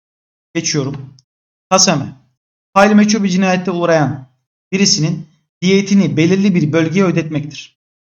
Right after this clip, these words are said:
İslam öncesinde olan bu uygulama İslam sonrasında da devam etmiştir dedik. Kasemeyi zaten duyduk. Muvalat var. Miras bırakacak,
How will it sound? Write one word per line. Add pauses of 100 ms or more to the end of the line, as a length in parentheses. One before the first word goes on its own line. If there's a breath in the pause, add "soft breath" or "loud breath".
(120)
İslam
öncesinde
olan
bu
uygulama
İslam
sonrasında
da (160)
devam
etmiştir
dedik.
Kasemeyi
zaten
duyduk. (1200)
Muvalat
var. (1700)
Miras
bırakacak,